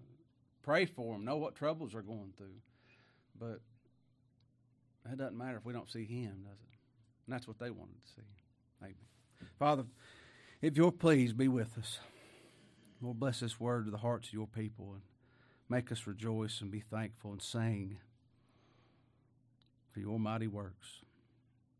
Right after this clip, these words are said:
Thank you for our brethren you've gave us in this present world. In this present time, those that love Christ, that kiss the Son, and that would see him.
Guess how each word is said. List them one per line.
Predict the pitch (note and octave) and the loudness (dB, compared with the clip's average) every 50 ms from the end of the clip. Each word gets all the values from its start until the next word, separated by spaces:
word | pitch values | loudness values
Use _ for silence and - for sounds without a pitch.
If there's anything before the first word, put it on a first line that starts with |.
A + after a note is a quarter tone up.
| _ | _
Thank | - B2 B2 A#2+ - | -2 -2 0 0 -2
you | A2+ | -4
for | A2 - G#2+ A2+ | -4 0 2 2
our | A2+ A#2 | 4 2
brethren | A2 G#2 A#2+ A#2+ A#2 G#2 G#2+ G2+ G2 G2 | 2 0 0 0 0 -2 -2 -4 -2 -2
you've | G#2 G#2+ G2+ G#2 | 0 -2 -2 -2
gave | A#2 A2 A2 G#2 | -2 -2 -2 -2
us | G2+ G#2 - - | -2 -4 -4 -4
in | G2 G2+ | -2 -2
this | G#2+ G#2 | -4 -4
present | - - - A#2 A#2+ A#2 A2 A#2 A2+ A#2 | -6 -6 -2 -2 0 0 0 -2 -4 -4
world. | A2 A2+ A2 G2+ G2+ G2 F#2+ F#2+ - - _ _ _ _ _ _ _ _ _ _ _ _ _ _ | -2 -2 -2 -2 -2 -4 -8 -10 -12 -16 _ _ _ _ _ _ _ _ _ _ _ _ _ _
In | - A2 | -4 -4
this | G#2+ - | -4 -4
present | - - - A2+ A#2 A2 A2+ A2 - | -4 -2 0 0 0 0 -2 -6 -8
time, | - A2+ G#2+ G#2+ G2+ G2 G#2 | -6 -4 -4 -2 -2 -2 0
those | A2 A#2+ B2 B2 A2+ G2+ | 0 0 0 0 0 -2
that | G2 G2+ - D2 | -4 -8 -6 -4
love | G#2+ A#2 A#2 A#2 A#2+ A#2+ A#2 A2 G#2+ A2 - - - - _ _ - - - - _ _ _ _ - | -2 0 0 0 0 0 0 -2 -4 -6 -10 -16 -20 -20 _ _ -20 -20 -20 -20 _ _ _ _ -4
Christ, | - A2+ G#2 G#2 G#2 G2+ - | 0 2 2 4 2 0 -2
that | - G#2+ - | -8 -12 -8
kiss | - - C#3 C#3 B2 - | -2 2 2 2 2 0
the | - A#2+ A2 | -2 -2 -2
Son, | - - A#2+ A#2 A2+ G#2+ G2+ G2+ G2 G2+ F#2 - - _ _ _ _ _ _ - - _ _ - - _ _ _ _ _ _ | -2 0 0 2 2 2 0 -2 -4 -6 -10 -14 -20 _ _ _ _ _ _ -20 -20 _ _ -20 -20 _ _ _ _ _ _
and | G#2 A2 | -2 -2
that | A2 G2 | -2 -2
would | E2 G#2+ G#2+ A2 | -2 -4 -6 -6
see | - - B2 A#2+ A#2 G#2+ | -4 -2 0 0 0 0
him. | G2+ G#2+ G#2 G2 F#2+ G2+ G#2+ | -2 -2 -4 -4 -4 -6 -8